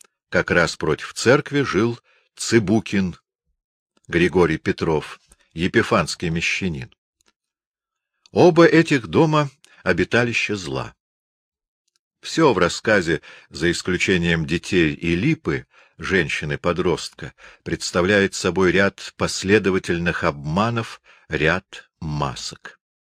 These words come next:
Первый обман. Григорий держал бакалейную лавочку, но это было только для вида. На самом же деле торговал водкой, скотом, кожами, хлебом в зерне,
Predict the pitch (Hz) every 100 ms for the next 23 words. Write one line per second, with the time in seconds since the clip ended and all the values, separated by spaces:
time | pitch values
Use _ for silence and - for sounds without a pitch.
0 | _ _ _ _ _ _ _ _ _ _
1 | _ 113 110 90 87 85 76 64 58 _
2 | _ _ _ _ _ _ _ _ _ _
3 | _ _ _ _ _ _ _ _ _ _
4 | - 98 131 135 175 170 151 156 123 151
5 | 147 139 - 131 143 135 123 120 - -
6 | _ - 101 87 85 92 - 131 151 -
7 | _ _ _ _ _ _ _ _ 147 165
8 | 147 120 110 101 120 117 98 82 85 76
9 | 76 78 87 - _ _ _ _ _ 87
10 | 82 - 165 165 120 95 80 78 71 -
11 | 80 80 82 139 139 92 90 - - 92
12 | - - 104 - 80 80 78 - 95 85
13 | 76 76 73 - 95 113 117 120 110 76
14 | 92 107 98 101 143